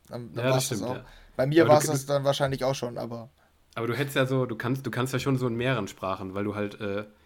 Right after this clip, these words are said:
Speaker 2: mehrsprachig bist,
Speaker 1: Ja.
Speaker 2: ähm, kann du quasi die Begrüßung in mehreren Sprachen machen. „Welcome“, „Hallo“, „Schönen Abend“ und dann halt noch Spanisch hinterher und sowas.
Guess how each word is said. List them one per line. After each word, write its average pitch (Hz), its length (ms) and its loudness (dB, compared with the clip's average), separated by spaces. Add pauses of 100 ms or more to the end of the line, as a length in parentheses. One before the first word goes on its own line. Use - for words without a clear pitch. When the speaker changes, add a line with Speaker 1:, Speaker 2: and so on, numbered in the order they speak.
(140)
Speaker 2:
mehrsprachig 107 520 -4
bist, 131 300 -6 (500)
Speaker 1:
Ja. 110 280 4
Speaker 2:
ähm, 104 180 -8 (300)
kann 131 120 -4
du 127 60 -4
quasi 123 220 0
die 120 60 0
Begrüßung 127 320 4
in 120 60 2
mehreren 123 260 2
Sprachen 120 260 -4
machen. 98 240 -6
„Welcome“, 135 520 2 (160)
„Hallo“, 151 360 4
„Schönen 143 220 -2
Abend“ 135 420 0 (280)
und 110 80 -8
dann 113 200 -2
halt 113 120 -4
noch 110 140 -2
Spanisch 117 300 -2
hinterher 113 320 -4
und 110 80 -6
sowas. 110 340 -6